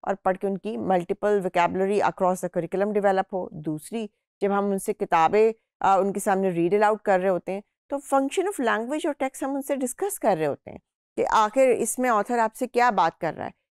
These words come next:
क्या आपको वो कोई इन्फॉर्मेशन देना चाह रहा है, क्या, क्या आपको कन्विंस करना चाह रहा है,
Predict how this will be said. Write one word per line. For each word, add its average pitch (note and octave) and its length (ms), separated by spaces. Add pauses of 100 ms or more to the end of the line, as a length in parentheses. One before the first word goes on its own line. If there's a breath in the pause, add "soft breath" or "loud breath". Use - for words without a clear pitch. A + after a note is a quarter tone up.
क्या G#3+ 120
आपको G3+ 640
वो E3 80
कोई E3 160
इन्फॉर्मेशन D#3+ 540
देना F3+ 220
चाह F#3 200
रहा E3+ 120
है, F3 60
क्या, F#3+ 220 (240)
क्या A3 120
आपको G3+ 220
कन्विंस E3+ 440
करना G3 300
चाह F#3 200
रहा - 100
है, - 80